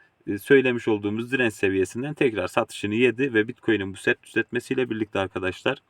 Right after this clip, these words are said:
derin düzeltmeyle birlikte tekrar kendisini düşen trendin altına attı. Düşen trendin altına atması arkadaşlar tekrar kırılmayacağı anlamına gelmiyor ama, e, yatay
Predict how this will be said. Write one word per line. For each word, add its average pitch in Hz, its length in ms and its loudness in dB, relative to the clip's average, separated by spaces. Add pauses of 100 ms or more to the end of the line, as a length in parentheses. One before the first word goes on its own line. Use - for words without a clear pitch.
(240)
derin 110 360 4
düzeltmeyle 107 640 2
birlikte 101 460 0 (460)
tekrar 117 380 2
kendisini 139 680 -2 (260)
düşen 110 300 0
trendin 117 420 0
altına 123 360 -2
attı. - 360 -2 (480)
Düşen 165 280 2
trendin 170 400 0
altına 156 440 2
atması 156 380 0
arkadaşlar 147 500 0
tekrar 147 360 0
kırılmayacağı 143 520 0
anlamına 135 380 0
gelmiyor 123 480 2 (140)
ama, 139 340 4 (480)
e, 120 80 4
yatay 123 640 2